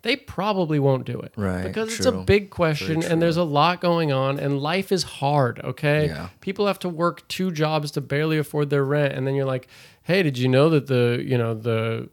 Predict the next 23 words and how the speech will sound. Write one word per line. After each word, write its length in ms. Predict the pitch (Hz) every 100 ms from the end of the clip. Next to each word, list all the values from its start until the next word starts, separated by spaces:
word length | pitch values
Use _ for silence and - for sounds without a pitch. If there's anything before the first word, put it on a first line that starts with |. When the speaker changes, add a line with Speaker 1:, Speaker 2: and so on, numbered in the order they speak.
| _
Speaker 1:
ozone 460 | 127 131 147 165 175
is 100 | 127
going 260 | 135 135
up 140 | 135 135
half 240 | 127 120
a 60 | 139
degree 440 | 127 123 123 143
every, 520 | 139 123 131 127 127 127
every 240 | 120 127
year?" 180 | 117 151
They're 140 | 175
like, 180 | 131 127
"Shut 440 | - - 262 -
the 100 | 175
fuck 380 | 143 - 208 - -
up. 220 | 214 -
I 60 |
Speaker 2:
Yeah. 60 | 160
Speaker 1:
have 240 | 143 127 117
bills 320 | 185 262 -
to 120 | 170
pay." 500 | - 165 214 160 -
Speaker 2:
Yeah. 260 | 92 92